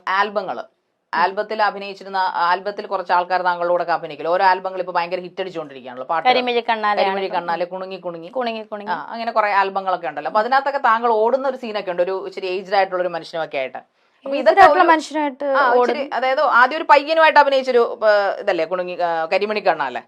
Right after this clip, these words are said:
Speaker 2: അതെ.
Speaker 1: അതായത് അമ്പലത്തിലെ
Speaker 2: ആ, ഇത്
Speaker 1: തുടി
Speaker 2: അത്
Speaker 1: കൊട്ടുന്ന.
Speaker 2: കഴിഞ്ഞിട്ട് ഇറങ്ങിയതാ ഇത്. ആ,
Speaker 1: ഉം.
Speaker 2: തുടി കൊട്ടുന്ന പയ്യൻ.
Speaker 1: തുടി കൊട്ടുന്ന.
Speaker 2: ഓക്കെ,
Speaker 1: അത്
Speaker 2: പ്രതീക്ഷ.
Speaker 1: ഓക്കെ.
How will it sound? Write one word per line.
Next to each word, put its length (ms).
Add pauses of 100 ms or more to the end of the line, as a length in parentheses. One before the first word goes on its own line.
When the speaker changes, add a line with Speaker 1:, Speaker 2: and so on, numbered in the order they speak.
(100)
Speaker 2:
അതെ. 180
Speaker 1:
അതായത് 180
അമ്പലത്തിലെ 420
Speaker 2:
ആ, 240
ഇത് 100
Speaker 1:
തുടി 120
Speaker 2:
അത് 60
Speaker 1:
കൊട്ടുന്ന. 260
Speaker 2:
കഴിഞ്ഞിട്ട് 240
ഇറങ്ങിയതാ 280
ഇത്. 240
ആ, 120
Speaker 1:
ഉം. 160 (200)
Speaker 2:
തുടി 160
കൊട്ടുന്ന 300
പയ്യൻ. 180
Speaker 1:
തുടി 140
കൊട്ടുന്ന. 100
Speaker 2:
ഓക്കെ, 300 (100)
Speaker 1:
അത് 120
Speaker 2:
പ്രതീക്ഷ. 260
Speaker 1:
ഓക്കെ. 220